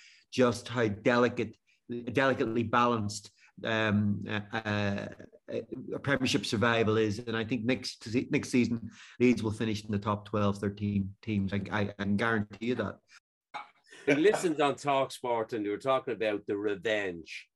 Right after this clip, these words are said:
Speaker 2: England were looking forward to this revenge against Italy. And I kinda went, "Do you know, I'll tune in on that. I'll watch that game." And I watched the second half, and I nearly fell asleep. It was, <laughs> it was a shocker. And I'm kinda go, "Where's the big revenge? Is this what you're gonna be, the,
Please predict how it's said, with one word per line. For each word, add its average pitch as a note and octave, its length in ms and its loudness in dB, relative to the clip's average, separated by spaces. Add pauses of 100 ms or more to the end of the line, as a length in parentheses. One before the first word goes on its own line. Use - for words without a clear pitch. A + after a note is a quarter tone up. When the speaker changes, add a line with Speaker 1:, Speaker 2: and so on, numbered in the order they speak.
(100)
Speaker 2:
England B2 380 -2
were G#2+ 120 0
looking A#2 320 -6
forward G#2+ 320 -4
to G2+ 40 -10
this F#2+ 180 -12 (120)
revenge A2 600 -2
against F#2+ 540 -8
Italy. F#2+ 460 -6 (560)
And B2+ 100 -6
I A#2+ 60 -6
kinda A#2+ 220 -10
went, E2 100 -16 (260)
"Do D3+ 80 -14
you - 20 -10
know, D#3+ 140 -4
I'll D#3+ 120 -4
tune B3 340 -6
in D3 160 0
on D3 120 -2
that. A#2+ 140 -2 (100)
I'll E3 120 -6
watch - 260 -8
that E3+ 200 -10
game." C3 260 -8 (560)
And B2+ 100 -4
I C3 60 -2
watched F#3 520 -4 (380)
the C#3 80 -4
second D#3 440 0
half, F2 380 -8 (400)
and A#2 300 -2
I A#2+ 100 0
nearly D3 280 0
fell A#2+ 240 -2
asleep. G#2 400 -4 (480)
It D3 120 6
was, - 380 -2
<laughs> - 60 -20
it D#3+ 60 -2
was D#3+ 160 -6
a E3+ 60 -6
shocker. A3 480 -2 (260)
And F3 140 -2
I'm G3+ 100 0
kinda G#3+ 180 -2
go, A3 80 2
"Where's C4 280 0
the B3 80 -4
big G#3 260 0
revenge? A3 480 2
Is F#3+ 140 -4
this - 240 -8
what A3+ 140 -2
you're G3+ 100 2
gonna G#3 180 0
be, G3 140 2
the, F3 220 0